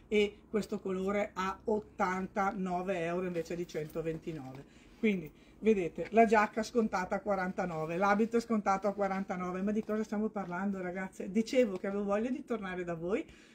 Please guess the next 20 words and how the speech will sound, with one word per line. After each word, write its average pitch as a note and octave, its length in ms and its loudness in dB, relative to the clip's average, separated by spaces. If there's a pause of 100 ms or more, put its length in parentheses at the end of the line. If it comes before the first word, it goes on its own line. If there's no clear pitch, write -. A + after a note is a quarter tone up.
(100)
perché A3 280 4
quando A3+ 200 6
non G#3+ 160 4
ci A3 120 -4
siete G#3 320 0
mi G#3 100 2
mancate, E3+ 560 -2 (180)
soprattutto C4 680 2
sapere A3+ 400 4
di G3+ 160 0
tornare G#3+ 640 0 (420)
con C4+ 220 4
questi A3+ 320 2
prezzi A3 460 0
e G#3 100 2
con G#3 160 0
queste F3+ 280 -6
offerte, D3+ 520 -10
ragazze. D#3+ 520 -8 (360)
Quindi A3 360 6